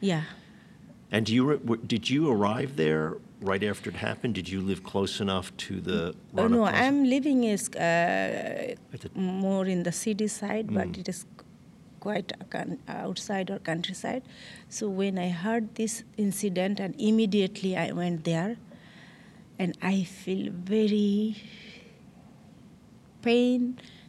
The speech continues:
Speaker 1: disturbed, and I feel so angry, you know. And there was, like, I found the, all the government people, the manufacturer, the official minister was there. And I said,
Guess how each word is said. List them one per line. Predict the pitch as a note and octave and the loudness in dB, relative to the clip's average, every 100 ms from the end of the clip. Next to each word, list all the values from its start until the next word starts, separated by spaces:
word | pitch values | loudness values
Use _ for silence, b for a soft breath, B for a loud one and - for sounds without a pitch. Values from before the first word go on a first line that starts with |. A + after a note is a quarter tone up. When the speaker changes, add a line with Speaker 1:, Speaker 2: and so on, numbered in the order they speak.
| - E3 | -8 -2
Speaker 1:
disturbed, | G3 - - A3 G#3+ G#3 - - - | 0 0 0 2 2 0 -6 -18 -10
and | F3+ | -4
I | F3 E3+ | -2 -2
feel | - F#3 E3+ | -4 -6 -6
so | - B3 G#3+ - | 4 6 6 4
angry, | A3+ C4 A#3+ F#3 D3+ - B B B B B - | 4 6 6 4 0 -4 B B B B B -6
you | F3+ | -4
know. | F3 F3 G3+ G3 - F#3 | -2 -4 -6 -10 -4 0
And | F3+ E3+ | 0 2
there | F3+ | 2
was, | F3 E3+ E3+ | 2 0 0
like, | F3+ F#3+ - | -6 -6 -8
I | G3 F#3+ | -6 -4
found | - G3+ G3 F3+ | -2 0 0 0
the, | D#3+ | -2
all | - F#3+ | -2 -2
the | F#3+ E3 B B B - | 0 -2 B B B -2
government | F#3 F3 F3+ E3+ - | 0 2 0 0 -2
people, | F3 F3 F3+ F3 F3 | -2 0 0 2 0
the | E3+ | 0
manufacturer, | E3 E3 E3 E3+ - F3+ F3 F3 E3 | 0 0 -2 -6 -6 -4 -2 -4 -4
the | D#3 - - - - | -8 -10 -14 -16 -8
official | G3 - G3+ - - F#3+ F3 | -6 -4 -4 -2 0 0 0
minister | F#3 G#3+ C4 C4 - - - G3+ | 2 6 8 6 4 0 2 0
was | F3+ F3+ F3+ - | 2 -2 -4 -4
there. | G3+ F#3 F#3 B B B B | -2 -2 -4 B B B B
And | C4 B3+ | -2 0
I | C4+ | 0
said, | - C4+ A3 | -2 -2 -2